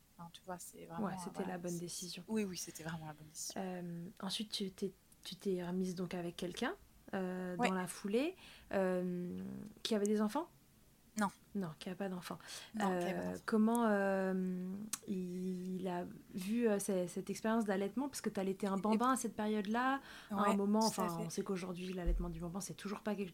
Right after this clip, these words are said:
Speaker 2: l'allaitement n'est déjà pas
Speaker 1: Non.
Speaker 2: normalisé, mais alors l'allaitement du bambin,
Speaker 1: Oui.
Speaker 2: n'en parlons pas.
Speaker 1: Bah,
Speaker 2: Comment
Speaker 1: j'ai
Speaker 2: il est
Speaker 1: expliqué,
Speaker 2: arrivé, euh,
Speaker 1: alors, euh,
Speaker 2: sur ce terrain-là ?
Speaker 1: j'ai, j'ai expliqué, j'ai absolument pas laissé le choix, donc de
Speaker 2: Oui,
Speaker 1: toute façon,
Speaker 2: j'imagine bien.
Speaker 1: voilà. Donc, euh,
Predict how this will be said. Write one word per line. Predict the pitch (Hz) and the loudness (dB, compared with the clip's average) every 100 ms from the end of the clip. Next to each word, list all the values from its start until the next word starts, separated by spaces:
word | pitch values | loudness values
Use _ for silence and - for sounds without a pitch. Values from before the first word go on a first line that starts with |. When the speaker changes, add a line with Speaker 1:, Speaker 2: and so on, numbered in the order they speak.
| 151 | -4
Speaker 2:
l'allaitement | 170 175 180 170 | -4 -2 -2 -4
n'est | 156 | -4
déjà | 160 160 160 | -6 -8 -6
pas | 214 | -2
Speaker 1:
Non. | 214 | -2
Speaker 2:
normalisé, | - 165 175 180 | -2 -2 -2 -2
mais | 165 | -2
alors | 160 | -2
l'allaitement | 160 165 165 | -4 -6 -8
du | 165 | -6
bambin, | 170 185 170 | -4 -2 -2
Speaker 1:
Oui. | - | -4
Speaker 2:
n'en | 190 170 | -4 -4
parlons | 170 175 165 | -4 -4 -4
pas. | 254 | -4
Speaker 1:
Bah, | - - - - | -6 -12 -12 0
Speaker 2:
Comment | 247 220 262 | 6 8 8
Speaker 1:
j'ai | |
Speaker 2:
il | 254 226 214 | 8 6 6
est | |
Speaker 1:
expliqué, | |
Speaker 2:
arrivé, | 208 208 269 247 214 | 6 6 6 6 8
euh, | |
Speaker 1:
alors, | 208 196 | 8 8
euh, | 214 | 6
Speaker 2:
sur | 202 - | 4 -2
ce | 202 | -2
terrain-là ? | 202 185 214 214 | -2 -2 -4 -6
Speaker 1:
j'ai, | 214 226 | -4 0
j'ai | 226 | 2
expliqué, | 254 - - 240 269 262 | 4 4 0 4 4 6
j'ai | 220 | 4
absolument | - 214 208 | 2 -2 0
pas | 202 | 0
laissé | 196 190 | -2 -4
le | |
choix, | 175 - 196 | -4 -2 -2
donc | 185 - | -4 -8
de | 180 226 | -2 2
Speaker 2:
Oui, | 202 | 4
Speaker 1:
toute | 160 | 2
façon, | 175 - | -4 -4
Speaker 2:
j'imagine | 175 160 160 | -4 -4 -6
bien. | 165 233 214 - | -6 -6 -6 -10
Speaker 1:
voilà. | 165 151 - - - - - - - - - | -12 -12 -14 -20 -20 -20 -20 -20 -20 -18 -16
Donc, | 175 | -8
euh, | 175 | -4